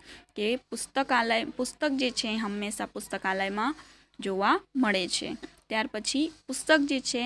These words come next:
એના દ્વારા આપણને જ્ઞાન મળતું હોય છે અને પુસ્તક જે છે આપણા સારા મિત્રો છે. તો આ પ્રહેલિકાનો આન્સર છે પુસ્તકમ.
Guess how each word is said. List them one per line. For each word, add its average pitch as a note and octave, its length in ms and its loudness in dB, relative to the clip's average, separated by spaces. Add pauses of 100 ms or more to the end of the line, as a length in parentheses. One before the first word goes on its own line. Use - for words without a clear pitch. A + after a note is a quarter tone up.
એના G3+ 220 -4
દ્વારા G3+ 380 -2
આપણને G3 480 -4 (420)
જ્ઞાન A#3 400 2
મળતું G3 380 -4
હોય D#3 160 -4
છે - 140 -6
અને - 100 -2 (120)
પુસ્તક C#4 400 0
જે C4 200 -2
છે A3+ 260 -4
આપણા G3+ 380 -4
સારા F#3 380 -4
મિત્રો F#3 400 -8 (400)
છે. - 200 -12 (520)
તો F#3+ 80 -6 (200)
આ B3 120 -4
પ્રહેલિકાનો G#3+ 640 -10
આન્સર F#3 480 -12
છે G#3 240 -14 (640)
પુસ્તકમ. G3+ 600 -4